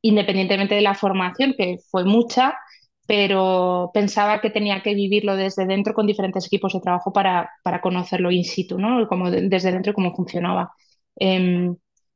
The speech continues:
entonces vi que mucha gente necesitaba sobre todo ayuda en la parte más tecnológica porque, uno, era uno de mis fuertes y, dos, veía que era una necesidad para ellos. Em, entonces es un punto de entrada.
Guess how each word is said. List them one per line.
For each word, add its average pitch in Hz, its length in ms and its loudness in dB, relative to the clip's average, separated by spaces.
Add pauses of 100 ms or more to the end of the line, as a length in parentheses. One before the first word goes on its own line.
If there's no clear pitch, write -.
(120)
entonces 208 340 2
vi 214 140 -2
que 226 100 2
mucha 214 260 0
gente 220 220 0
necesitaba 185 460 -2
sobre 185 180 -4
todo 190 120 -2
ayuda 190 240 -2
en 208 60 0
la 208 100 0
parte 180 200 -6
más 180 140 -6
tecnológica 185 680 0
porque, 175 460 -2
uno, 208 320 2
era 190 220 0
uno 214 280 2
de 202 80 0
mis 196 240 -2
fuertes 226 560 -2
y, 190 160 2
dos, 214 420 -2 (160)
veía 202 280 2
que 214 80 0
era 214 100 2
una 214 140 -2
necesidad 196 680 -2
para 175 240 0
ellos. - 480 -6 (600)
Em, 175 640 -2
entonces 208 280 2
es 214 60 2
un 208 100 4
punto 214 220 0
de 185 80 2
entrada. 165 500 -2